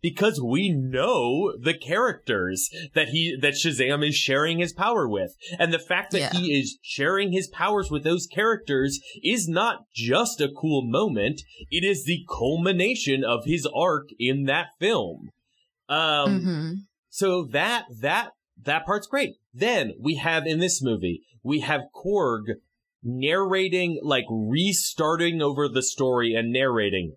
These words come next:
Speaker 1: multiple times, each time from the perspective of a different main character.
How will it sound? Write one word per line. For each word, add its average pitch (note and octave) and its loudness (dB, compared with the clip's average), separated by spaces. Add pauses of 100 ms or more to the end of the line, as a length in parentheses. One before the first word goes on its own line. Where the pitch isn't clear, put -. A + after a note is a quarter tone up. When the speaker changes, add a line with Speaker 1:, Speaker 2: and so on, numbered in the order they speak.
Speaker 1:
multiple C3+ -2
times, A#2 -2 (300)
each D3+ -2
time C3+ 0
from A#2+ 0
the A2+ -2
perspective B2 0
of A2+ 2
a A2 2
different A2 0
main G#2+ 2
character. F#2 -2